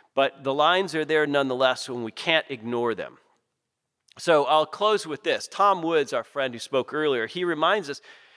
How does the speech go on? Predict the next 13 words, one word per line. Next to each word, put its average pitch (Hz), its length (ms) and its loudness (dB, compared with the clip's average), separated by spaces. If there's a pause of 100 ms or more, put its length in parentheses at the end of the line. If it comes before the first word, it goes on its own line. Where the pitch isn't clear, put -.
(160)
you 214 80 -2
know, - 20 -6
political 247 580 2
arrangements 190 560 2
exist 151 520 -4
to 135 80 -4
serve 151 460 2
us, 104 440 -4
not 147 220 0
the 135 140 -6
other 120 220 0
way 107 280 -2
around. 73 580 -8